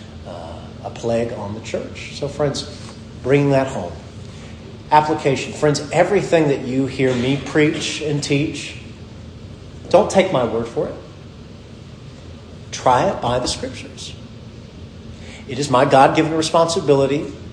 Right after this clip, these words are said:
before God to be as faithful as I can, and by his Spirit to open, to explain, to apply this word to you. But remember, Jesus says, "Call no man father."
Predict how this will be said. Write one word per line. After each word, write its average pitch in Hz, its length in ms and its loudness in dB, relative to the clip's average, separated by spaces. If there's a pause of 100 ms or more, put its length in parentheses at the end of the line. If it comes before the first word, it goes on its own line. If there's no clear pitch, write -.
(240)
before 143 360 4
God 120 520 4 (520)
to 127 100 2
be 131 200 2
as - 200 2
faithful 160 580 6
as 147 140 6
I 143 280 2
can, 113 340 -4
and 123 100 -6
by 135 220 2
his 160 180 0
Spirit - 580 0
to 131 240 -2 (360)
open, 180 520 4
to 110 200 -4
explain, 175 760 2
to - 140 -6
apply 151 540 6
this 147 420 0 (200)
word 135 460 6
to 143 120 -2
you. 117 300 -2 (440)
But 104 80 -6
remember, 123 280 2
Jesus 139 360 0
says, 151 180 2
"Call 143 240 6
no 160 140 8
man 175 200 6
father." - 360 2